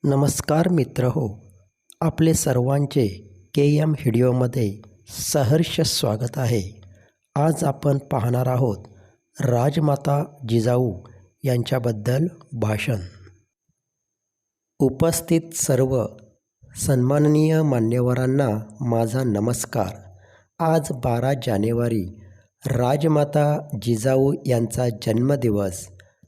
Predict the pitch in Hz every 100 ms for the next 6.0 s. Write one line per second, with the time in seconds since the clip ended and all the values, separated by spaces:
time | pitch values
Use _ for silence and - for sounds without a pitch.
0 | _ - 143 165 - 143 127 139 139 139
1 | 123 120 - 127 120 - 104 127 120 139
2 | 160 - 185 - - 131 117 110 123 127
3 | 113 113 117 135 113 117 107 104 - -
4 | _ _ _ _ 131 123 120 135 165 151
5 | 151 156 151 123 117 107 135 139 139